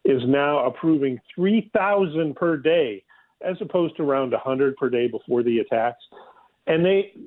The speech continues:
you know, I'll, I'll be honest, they've loosened their restrictions on who can and can't apply. But, brother, they are light years from where we're at. I mean, it's, and we saw the same thing in Ukraine.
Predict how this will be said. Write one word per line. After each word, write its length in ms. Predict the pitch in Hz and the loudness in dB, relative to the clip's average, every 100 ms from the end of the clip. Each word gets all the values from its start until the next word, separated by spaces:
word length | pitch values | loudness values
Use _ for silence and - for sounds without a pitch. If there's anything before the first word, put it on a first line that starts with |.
| - | -8
you 120 | 196 | -2
know, 140 | 190 175 | 0 0
I'll, 220 | 180 185 | 0 0
I'll 120 | 180 | -2
be 160 | 175 151 | -2 -2
honest, 300 | 127 143 - _ | -2 -2 -8 _
they've 220 | 175 180 | -4 -2
loosened 960 | 135 139 160 185 - 208 190 202 202 - - _ _ _ _ _ | -4 -2 0 0 0 -2 0 0 -2 -4 -14 _ _ _ _ _
their 280 | 135 147 147 | -2 2 2
restrictions 1000 | 143 127 - 160 165 - 175 170 170 - - | 2 -2 -2 -4 -4 -2 -2 -2 -4 -6 -2
on 140 | 160 120 | 0 2
who 160 | 156 | 2
can 280 | 131 151 151 | 2 0 2
and 160 | 131 127 | 0 0
can't 300 | 147 147 151 | 0 0 -2
apply. 480 | 135 160 143 143 143 _ - - - | 0 0 0 -2 -6 _ -20 -20 -8
But, 160 | 202 226 | -6 -2
brother, 240 | 226 190 | 0 0
they 180 | 220 220 | -2 -4
are 280 | 220 208 202 | 0 0 -2
light 520 | 202 226 247 277 - | -4 -6 -4 -6 -10
years 400 | 165 135 101 - - - _ _ _ _ | -10 -6 -6 -8 -20 -20 _ _ _ _
from 160 | 147 139 | -4 0
where 200 | 139 120 | 0 0
we're 320 | 113 107 95 | 0 0 0
at. 280 | 92 - - _ - | -4 -12 -20 _ -2
I 100 | 160 | 0
mean, 200 | 170 175 | 2 2
it's, 160 | 165 - - | 0 -6 -2
and 200 | 170 170 | 0 2
we 120 | 220 | 0
saw 140 | 302 156 | 0 -2
the 120 | 135 | -2
same 180 | - 127 | -2 -4
thing 160 | 127 113 | -4 -8
in 100 | 113 | -8
Ukraine. 540 | 110 - 117 110 98 | -14 -10 -4 -4 -6